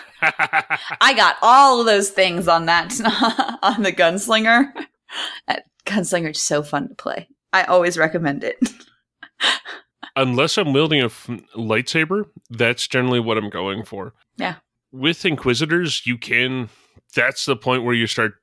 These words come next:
Speaker 1: breaking out the talents that you start wondering, "Huh, I wonder how this talent will work in an actual game."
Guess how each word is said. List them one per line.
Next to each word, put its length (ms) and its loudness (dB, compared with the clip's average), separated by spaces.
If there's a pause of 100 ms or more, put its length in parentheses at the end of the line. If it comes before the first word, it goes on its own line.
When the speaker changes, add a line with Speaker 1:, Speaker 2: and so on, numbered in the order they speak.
Speaker 1:
breaking 420 -2
out 280 -4 (260)
the 460 -2
talents 440 -4
that 200 -8
you 80 -12
start 200 -4
wondering, 320 -6 (380)
"Huh, 380 0 (440)
I 60 -8
wonder 380 0
how 100 0
this 220 -2
talent 380 0
will 220 -2
work 360 -2
in 120 0
an 120 2
actual 400 -4
game." 480 -4